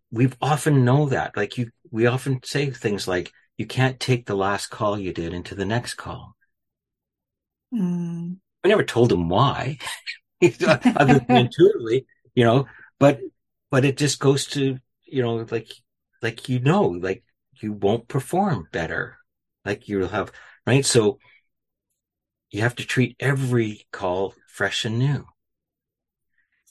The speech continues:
Speaker 1: regardless if, if you, if, if this is the tenth, tenth, um, um,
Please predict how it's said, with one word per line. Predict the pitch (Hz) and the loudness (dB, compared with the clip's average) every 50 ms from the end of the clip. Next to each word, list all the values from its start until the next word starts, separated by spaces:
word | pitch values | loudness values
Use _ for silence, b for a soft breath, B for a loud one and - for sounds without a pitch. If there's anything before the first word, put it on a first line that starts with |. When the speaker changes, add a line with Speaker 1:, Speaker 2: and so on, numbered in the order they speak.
| _ _ _ _ _ - | _ _ _ _ _ -8
Speaker 1:
regardless | 101 98 104 113 139 151 143 135 120 - - | -4 2 4 6 6 6 6 4 2 2 0
if, | 110 - - | -4 -4 -4
if | 101 90 - - | -6 -8 -6 -6
you, | 98 - - - | -8 -8 -6 -8
if, | - - - - - - | -8 -8 -8 -10 -6 -4
if | 107 - - | -4 -2 0
this | - - - - | 0 0 0 0
is | 104 95 - | 0 -2 -4
the | - 92 | -4 -6
tenth, | - - - 123 113 101 - - - - - _ _ _ _ _ _ _ _ _ _ | -6 -4 -2 0 0 0 -2 -6 -14 -20 -20 _ _ _ _ _ _ _ _ _ _
tenth, | - - 113 110 104 - - - 107 | -2 0 0 0 0 -4 -4 -2 0
um, | 98 92 90 90 85 85 82 82 82 _ _ _ _ _ _ _ - - _ | 2 2 2 0 -2 -4 -6 -8 -12 _ _ _ _ _ _ _ -20 -18 _
um, | - 92 87 85 82 82 82 80 78 80 85 | -8 -6 -6 -4 -4 -6 -6 -6 -8 -8 -10